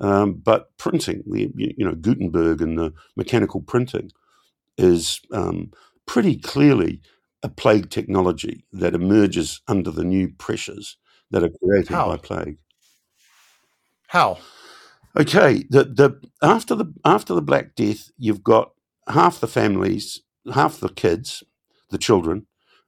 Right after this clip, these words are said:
Speaker 1: and twice the money to spend on them. Uh, and you've got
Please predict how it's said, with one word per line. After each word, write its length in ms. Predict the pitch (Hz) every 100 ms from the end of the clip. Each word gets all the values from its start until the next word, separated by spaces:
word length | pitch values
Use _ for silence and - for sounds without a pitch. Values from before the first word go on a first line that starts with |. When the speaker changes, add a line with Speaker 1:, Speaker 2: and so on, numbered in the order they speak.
| -
Speaker 1:
and 260 | 117 101
twice 360 | 98 147 127 -
the 80 | 107
money 180 | 107 101
to 140 | 98
spend 360 | - 107 107 87
on 200 | 87 90
them. 240 | 90 98 _ _ _ _ _ _ -
Uh, 320 | 101 98 110 -
and 520 | 135 123 120 113 - -
you've 260 | 110 101
got 320 | 92 117 -